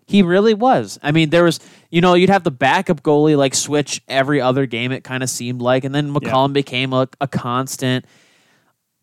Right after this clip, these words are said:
Speaker 1: But
Speaker 2: You know the reason why McCollum has the most wins in
Speaker 1: I
Speaker 2: team
Speaker 1: mean,
Speaker 2: history is 'cause he played there for six years.
Speaker 1: Right, but, I mean, he was just the, he was the starting goalie for the longest time before Mrazek got there. So, <sighs> yeah, I mean, other than that, I would say maybe watching him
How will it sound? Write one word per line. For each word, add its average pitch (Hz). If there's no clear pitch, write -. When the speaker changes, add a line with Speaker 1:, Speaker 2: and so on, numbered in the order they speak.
Speaker 1:
But 156
Speaker 2:
You 135
know 160
the 165
reason 151
why 123
McCollum 160
has 131
the 120
most 120
wins 123
in -
Speaker 1:
I 190
Speaker 2:
team 202
Speaker 1:
mean, 202
Speaker 2:
history 127
is 117
'cause 123
he 110
played 160
there 110
for -
six -
years. 92
Speaker 1:
Right, 247
but, 185
I 165
mean, 170
he 147
was 202
just 190
the, 135
he 147
was 175
the 196
starting 135
goalie 185
for 127
the 113
longest 110
time 208
before 139
Mrazek 156
got 92
there. -
So, 170
<sighs> -
yeah, 120
I 123
mean, 139
other 170
than 143
that, 127
I 123
would 123
say 120
maybe 117
watching 110
him 107